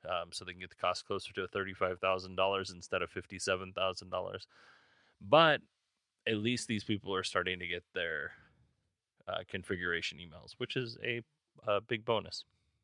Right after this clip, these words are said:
And finally, Tesla is supplying workplace, uh, charging stations to businesses. Uh, it's not gonna be like when you are in your car and you're looking for a charger, it's not gonna pull up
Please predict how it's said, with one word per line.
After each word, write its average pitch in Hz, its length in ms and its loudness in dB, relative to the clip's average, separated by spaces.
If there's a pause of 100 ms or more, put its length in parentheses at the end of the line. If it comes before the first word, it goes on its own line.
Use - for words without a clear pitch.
(1500)
And 127 180 4
finally, 160 720 6
Tesla 147 340 8
is 123 100 0
supplying 113 500 8
workplace, 113 680 6 (120)
uh, 95 200 6
charging 120 380 6
stations 110 580 4
to 87 120 -4
businesses. 147 840 0 (1160)
Uh, 101 420 8
it's 107 220 -4
not 120 160 6
gonna 113 120 2
be 107 240 4
like 95 260 2
when 104 140 0
you 98 260 -4
are 92 280 2
in 98 160 -2
your 92 100 0
car 104 280 6
and 95 100 2
you're 90 100 -8
looking 104 300 2
for 92 500 0
a 90 320 2 (380)
charger, 101 560 4
it's - 160 -2
not 101 160 6
gonna 95 160 2
pull 95 360 0
up 90 200 2